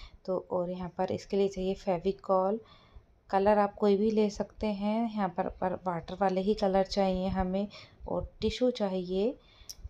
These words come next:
तो ज़्यादा कुछ चीज़ें नहीं चाहिए, थोड़ी बहुत चीज़ें। और यहाँ पर less,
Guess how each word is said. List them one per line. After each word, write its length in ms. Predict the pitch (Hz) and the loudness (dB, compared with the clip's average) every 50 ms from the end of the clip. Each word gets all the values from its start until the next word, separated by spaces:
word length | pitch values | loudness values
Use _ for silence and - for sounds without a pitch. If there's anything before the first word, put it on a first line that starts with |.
| - _ _ - | -18 _ _ -16
तो 60 | - | 0
ज़्यादा 300 | 185 220 214 190 - 226 | 4 6 6 6 6 4
कुछ 180 | 220 - 254 247 | 4 4 2 0
चीज़ें 300 | - 247 240 220 240 233 | 0 0 2 4 4 4
नहीं 260 | 226 226 214 226 240 | 4 2 2 0 0
चाहिए, 360 | 233 - 226 214 214 214 220 | 2 2 2 4 4 2 0
थोड़ी 260 | 208 - 220 208 214 214 | 0 0 0 0 2 2
बहुत 200 | 226 233 226 226 | 2 2 2 0
चीज़ें। 400 | - 214 202 190 190 208 208 - | -2 -2 -2 0 2 2 0 2
और 320 | 330 185 180 180 175 175 | 2 2 2 2 2 0
यहाँ 260 | 175 190 185 165 - - | -2 -4 -4 -4 -4 -4
पर 100 | 180 180 180 | -6 -4 -2
less, 560 | 185 180 180 180 185 196 202 - - - - | 0 2 4 4 4 4 2 -2 -10 -18 -20